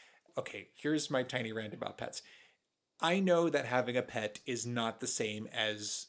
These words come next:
having a child. It is apples to oranges, right? But the love that one gives to a pet or a child for the people who,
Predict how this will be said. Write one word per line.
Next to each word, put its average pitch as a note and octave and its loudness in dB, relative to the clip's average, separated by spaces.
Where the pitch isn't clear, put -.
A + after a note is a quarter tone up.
having G#2+ -4
a G#2+ -6
child. G#2 -8
It B2+ 0
is B2+ 0
apples B2 -2
to - -6
oranges, A2+ -4
right? A#2 -2
But C3 6
the C3+ 6
love D3+ 4
that A#2 2
one A2+ -2
gives - -2
to B2+ -2
a B2 2
pet B2 -2
or B2 0
a B2 -2
child B2 0
for A#2 0
the A#2 -4
people A#2+ -4
who, A2 -6